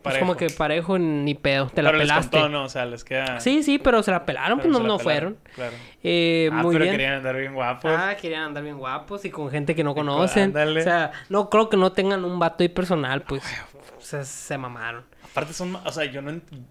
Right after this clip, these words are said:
Speaker 2: con todo respeto del mundo, se lo cortan con láser, hazme el puto favor,
Speaker 1: No, se lo,
Speaker 2: güey. <laughs>
Speaker 1: se lo cortan cada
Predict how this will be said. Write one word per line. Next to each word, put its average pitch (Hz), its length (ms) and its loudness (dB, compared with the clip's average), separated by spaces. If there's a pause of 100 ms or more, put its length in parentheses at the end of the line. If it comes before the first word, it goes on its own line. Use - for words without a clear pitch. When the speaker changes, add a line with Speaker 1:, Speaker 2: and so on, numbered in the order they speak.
(120)
Speaker 2:
con 135 140 -8
todo 123 100 -4
respeto 127 460 -4
del 127 80 -2
mundo, 139 400 -8 (600)
se - 200 -12
lo 131 120 -12
cortan 156 320 -12
con 147 220 -8
láser, 127 480 -8
hazme 139 240 -6
el 143 80 -10
puto - 260 -8
favor, 156 500 6
Speaker 1:
No, 262 160 10
se 285 140 10
lo, 240 60 8
Speaker 2:
güey. - 120 10
<laughs> 285 200 8
Speaker 1:
se 262 160 8
lo 226 160 8
cortan 196 340 6
cada 262 480 6